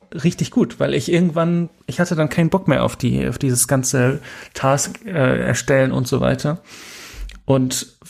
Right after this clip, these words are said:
hab das, hab das richtig genossen. Und das Widget,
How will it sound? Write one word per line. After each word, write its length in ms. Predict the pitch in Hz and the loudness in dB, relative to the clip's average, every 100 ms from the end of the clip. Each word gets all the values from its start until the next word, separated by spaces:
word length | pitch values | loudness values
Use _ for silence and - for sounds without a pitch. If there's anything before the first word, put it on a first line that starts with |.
| - | -10
hab 220 | - 143 | -6 0
das, 220 | 147 - 143 | 0 0 -4
hab 120 | 143 | 0
das 180 | 160 143 | 2 2
richtig 280 | 160 - - | 0 -2 -2
genossen. 460 | 143 147 - 156 | 2 2 0 -2
Und 400 | - 143 131 127 | 0 0 0 0
das 160 | 123 127 | 0 2
Widget, 540 | 147 - 139 - - | 2 2 0 0 -10